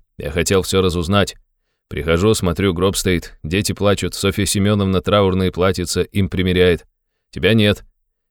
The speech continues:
Посмотрел, извинился и вышел, так и Авдотье Романовне донес. Все, стало быть, это вздор, и нет тут никакой своей, вернее всего, стало быть, сумасшествия. Но вот ты сидишь и вареную говядину жрешь,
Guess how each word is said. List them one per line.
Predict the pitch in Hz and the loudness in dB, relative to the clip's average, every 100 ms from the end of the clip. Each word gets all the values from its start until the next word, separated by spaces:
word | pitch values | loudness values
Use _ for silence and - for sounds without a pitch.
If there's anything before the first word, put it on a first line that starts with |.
| - | -14
Посмотрел, | - 82 85 113 135 117 | -10 -6 0 2 4 4
извинился | 95 110 120 117 - 98 80 - - | 4 4 4 2 2 0 -2 -8 -8
и | 85 | -2
вышел, | 113 117 98 87 - _ | 0 2 2 0 -4 _
так | - 87 | -6 -6
и | 101 - | -4 0
Авдотье | 107 95 113 110 | 0 2 0 2
Романовне | 107 104 107 101 95 | 2 2 0 0 2
донес. | 92 90 78 - _ _ _ _ _ _ _ | 2 2 -2 -8 _ _ _ _ _ _ _
Все, | 104 120 | 0 2
стало | - 127 120 | 4 4 4
быть, | 117 110 | 2 2
это | 110 107 | 2 2
вздор, | 92 117 123 - - - | 2 4 4 2 -8 -6
и | 87 | 0
нет | 117 131 - | 2 2 0
тут | 110 - | -2 0
никакой | 104 107 110 110 107 | 0 2 2 2 0
своей, | 98 101 101 95 80 - | 0 0 2 2 0 -4
вернее | 85 90 101 98 95 | 0 2 4 2 0
всего, | - 92 101 92 | 0 0 0 0
стало | - 92 92 | 2 2 2
быть, | 95 - | 0 -6
сумасшествия. | - 101 104 117 - - - - _ _ _ _ _ _ | -6 -2 2 2 2 -2 -10 -16 _ _ _ _ _ _
Но | - | -2
вот | 92 98 | 0 2
ты | 107 | 0
сидишь | 104 92 113 - - _ _ _ _ | 2 2 2 0 -6 _ _ _ _
и | 76 | 0
вареную | 90 113 120 113 | 2 4 4 4
говядину | 107 113 110 107 101 | 4 4 4 2 2
жрешь, | 87 104 113 - | 2 4 4 2